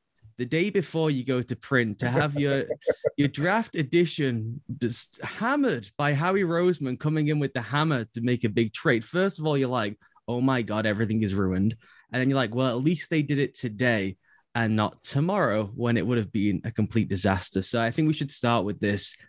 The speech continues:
Speaker 1: Saints Eagles trade before we get into some pass rush talk. The Eagles trade the sixteenth and nineteenth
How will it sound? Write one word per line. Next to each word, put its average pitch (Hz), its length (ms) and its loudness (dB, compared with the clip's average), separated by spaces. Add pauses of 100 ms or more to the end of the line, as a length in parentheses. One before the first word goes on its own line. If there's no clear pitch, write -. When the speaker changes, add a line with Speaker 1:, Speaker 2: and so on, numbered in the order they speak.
(200)
Speaker 1:
Saints 110 400 0
Eagles 110 300 0
trade 104 260 0
before 104 240 -2
we 104 80 2
get 98 120 0
into 98 160 -4
some 101 160 -2
pass 107 280 0
rush 104 200 -2
talk. 101 280 0
The 107 160 0
Eagles 123 320 0
trade 117 600 -2 (400)
the 107 80 4
sixteenth - 960 0
and 123 180 0
nineteenth 147 540 0